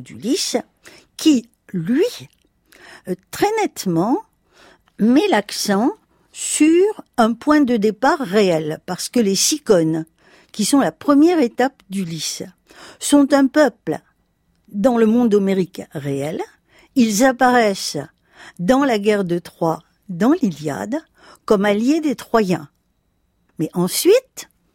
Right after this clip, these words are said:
plus la moindre allusion à des lieux réels. C'est-à-dire que ce qui est réel dans l'Odyssée,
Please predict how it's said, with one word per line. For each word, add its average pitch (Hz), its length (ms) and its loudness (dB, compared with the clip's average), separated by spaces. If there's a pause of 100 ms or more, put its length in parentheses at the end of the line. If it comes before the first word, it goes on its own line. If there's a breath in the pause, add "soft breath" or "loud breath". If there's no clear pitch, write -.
(300)
plus 370 140 0 (440)
la 214 180 2
moindre 247 580 2
allusion 156 600 -8 (960 soft breath)
à 262 180 2 (200)
des 190 180 0
lieux 208 340 0 (460)
réels. 160 560 -2 (1600 soft breath)
C'est-à-dire 202 560 0 (180)
que 277 280 0 (240 soft breath)
ce - 200 -2
qui 302 360 0
est 196 60 4
réel 190 480 2
dans 233 140 -2
l'Odyssée, 190 720 -4